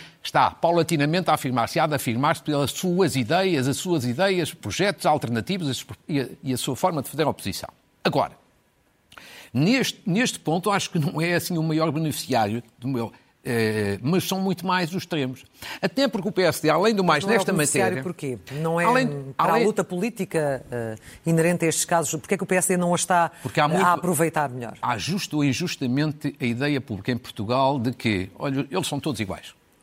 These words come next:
Speaker 2: Hum.
Speaker 1: Os que estão no poder e os que estão na oposição. Acresce ainda que, no caso concreto, o P S D tem uma situação que o embaraça.
Speaker 2: Sim.
Speaker 1: Embaraça, entre aspas, que é espinho. Que tem a ver com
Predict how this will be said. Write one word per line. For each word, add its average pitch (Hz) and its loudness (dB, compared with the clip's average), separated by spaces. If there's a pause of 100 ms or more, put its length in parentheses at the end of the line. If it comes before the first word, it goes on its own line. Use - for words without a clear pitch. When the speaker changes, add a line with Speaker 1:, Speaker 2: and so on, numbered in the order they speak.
(200)
Speaker 2:
Hum. 170 -10 (300)
Speaker 1:
Os - -10
que - -12
estão 156 -4
no 139 0
poder 151 0
e 156 -2
os 123 -4
que - -16
estão 151 -2
na 139 2
oposição. 104 -2 (760)
Acresce 208 2
ainda 196 4
que, - -4
no 165 -2
caso 214 0
concreto, 165 -2
o 160 -6
P 156 -2
S 143 0
D 175 2
tem 175 0
uma 151 0
situação 160 -2
que - -8
o 156 0
embaraça. 120 -2 (400)
Speaker 2:
Sim. - -10
Speaker 1:
Embaraça, 120 0
entre 82 -6
aspas, - -12
que - -2
é 160 0
espinho. 85 -6 (1040)
Que - -16
tem 131 2
a - 0
ver 165 2
com 180 4